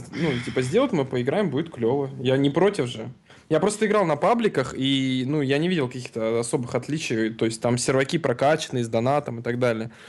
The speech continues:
Вот. Кроме каких-то скинов и просто оружия, знаешь, вот в закупке у террористов и детектива больше, особо ничего-то я не видел такого.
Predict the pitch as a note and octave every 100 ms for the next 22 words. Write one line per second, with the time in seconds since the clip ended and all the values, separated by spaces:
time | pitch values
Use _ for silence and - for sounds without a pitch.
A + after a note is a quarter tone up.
0 | - - _ - B2+ B2 G#2+ - - _
1 | - E3+ F3 F3+ D#3+ F3+ - D#3+ F3+ A#3+
2 | B3 - C3+ C3 B2+ D3+ D3+ C3+ C3 E3+
3 | E3+ B2 C3 C3+ A#2 A#2 A#2+ C#3 - A2+
4 | A2+ A2+ A#2 A#2 A#2+ - - A2+ G#2+ G#2+
5 | A#2 A2+ B2+ A2+ A2 C3+ F#3+ - A2+ C3
6 | C#3 C3 - - A#2+ A#2+ A#2+ B2+ C3+ A2+
7 | A2 A#2 - G#2+ A2+